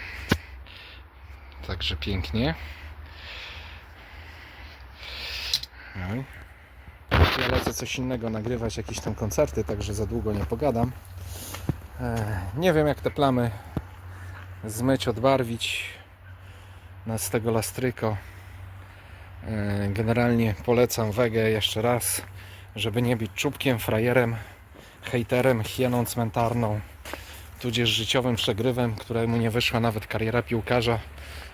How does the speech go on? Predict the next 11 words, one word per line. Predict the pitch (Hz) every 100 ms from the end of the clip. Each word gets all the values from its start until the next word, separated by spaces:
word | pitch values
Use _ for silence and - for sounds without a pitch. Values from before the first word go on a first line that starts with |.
| -
i | 110
jest | 104
zaszczanym | 101 104 - - 123 117 113
menelem | 117 113 113 107
bez | 101 -
prawa | 110 104 107
jazdy, | 107 110 101 104 95 - - - - - - - - - - -
e, | 110 113 110 107
bezrobotnym, | 120 117 120 120 123 113 110 101 98 - - - -
ruchającym | 107 113 - 117 123 117 - 117
matkę, | 113 110 - 104